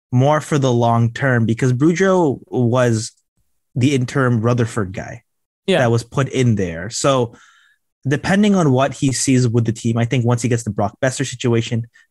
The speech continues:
Speaker 1: fixed, he kinda just assesses long-term what's gonna happen to J T Miller, what's the forward core gonna look like, how we're gonna fix defense.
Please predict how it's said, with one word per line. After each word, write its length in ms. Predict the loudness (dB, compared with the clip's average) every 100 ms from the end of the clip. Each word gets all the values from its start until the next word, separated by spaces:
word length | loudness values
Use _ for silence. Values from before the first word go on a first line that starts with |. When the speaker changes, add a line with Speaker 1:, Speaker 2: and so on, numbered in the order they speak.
| -4
Speaker 1:
fixed, 400 | -2 -2 -4 -4
he 380 | 0 2 0 -4 _ _ _
kinda 240 | -2 0 2
just 220 | 0 -2
assesses 800 | -4 0 0 0 2 2 0 -6 _ -20 _ _
long-term 580 | 0 2 0 0 0 0
what's 500 | 0 0 0 -2 -6
gonna 140 | -2 0
happen 200 | 0 -2
to 60 |
J 140 | 0 -2
T 160 | 0 0
Miller, 420 | 2 2 2 2
what's 380 | 2 0 -2 -6
the 120 | -6
forward 400 | -4 0 0 0
core 180 | 0 0
gonna 120 | 0
look 120 | 0
like, 140 | -4 -2
how 160 | 0
we're 100 | 2
gonna 160 | 2 0
fix 240 | -2 -6 -4
defense. 800 | -2 -2 0 -2 -2 -6 -12